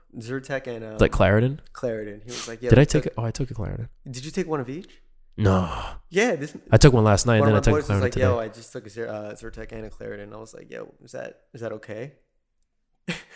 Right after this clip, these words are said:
Speaker 1: Big Pharma.
Speaker 2: Big Pharma, is that okay? Yeah, do it, 'cause you're gonna have to buy more.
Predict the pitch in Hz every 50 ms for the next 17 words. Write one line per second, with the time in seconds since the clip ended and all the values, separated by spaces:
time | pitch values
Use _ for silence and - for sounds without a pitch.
0 | - _ _ _ _ - _ _ _ - - - - - - - _ _ _ _
1 | - 113 107 127 123 117 - - 127 127 120 113 113 104 110 107 - - - -
2 | - - - - - - 117 113 104 - 120 117 113 107 104 101 98 107 107 110
3 | 107 101 - 113 110 120 131 - _ _ _ _ _ _ _ - - 101 101 98
4 | 92 92 101 104 104 98 90 - - 107 92 101 95 101 101 98 95 92 95 90
5 | 90 101 90 92 98 98 92 101 104 101 95 92 90 90